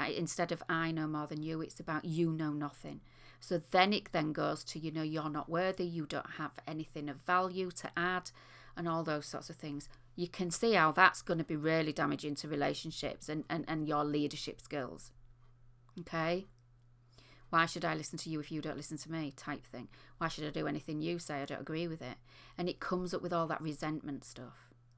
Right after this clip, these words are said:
Okay? Number four, ask permission to join in. So when you get to the end, <laughs> You know, would you like to hear what I think? Or did they just want to get it off their chest? Would you like my ideas on this?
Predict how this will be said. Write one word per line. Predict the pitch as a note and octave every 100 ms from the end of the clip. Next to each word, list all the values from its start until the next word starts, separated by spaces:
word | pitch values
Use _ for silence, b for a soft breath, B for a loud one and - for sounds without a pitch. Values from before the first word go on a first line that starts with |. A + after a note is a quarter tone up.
| - - - -
Okay? | D#3 - D#3 D#3 E3 - - - - - - - - - b b b b b b b -
Number | C4 C#4
four, | C4+ - F3+ D3+ B2+ - - - - - -
ask | B3+ C#4 - -
permission | D4 C#4+ C#4 F3+ E3
to | E3
join | E3 D#3 D3+
in. | C#3+ C#3 - - - - - B B B B
So | - G#3+
when | B3
you | C#4+
get | D4 C4+
to | -
the | F#3
end, | D3+ E3 F3+ -
<laughs> | B B B - - -
You | F#3+
know, | F3 A3+ B B B -
would | -
you | E4
like | G4+ A4+
to | -
hear | F3+ D#3
what | D3+
I | E3+
think? | D#3 D#3+ E3 - B B -
Or | F3
did | A3 G#3+
they | - B3
just | G#3 G3 F3+ - -
want | E3 -
to |
get | E3 D#3+
it |
off | D3 -
their | C#3
chest? | - - - - - - - - - - - - B B B B
Would | F3+ E3
you | F#3
like | E3+ D#3+
my | D#3+ D#3
ideas | D#3+ C#3 C#3+ D3+
on | C#3+
this? | B2+